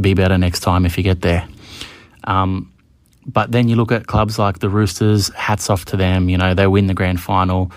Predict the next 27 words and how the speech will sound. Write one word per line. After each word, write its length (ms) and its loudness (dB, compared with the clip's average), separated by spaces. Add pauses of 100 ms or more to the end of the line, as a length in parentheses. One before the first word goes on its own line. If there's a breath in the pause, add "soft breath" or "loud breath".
(460 loud breath)
Nick 220 -4
Politis 500 -2
is 80 -4
being 220 -2
interviewed. 520 2
He 80 2
says, 240 0
"We're 120 0
going 240 2
to 80 -2
England, 320 2
baby." 420 2 (460 loud breath)
Um, 180 -2
they 120 0
take 280 -2
it 80 -4
seriously. 680 2
Their, 340 2
their 220 -2
coach, 440 -2
their 140 -4
players, 680 -2 (420 loud breath)
they 140 0
treat 320 2
it 80 0
real. 520 2 (380 soft breath)
They 440 2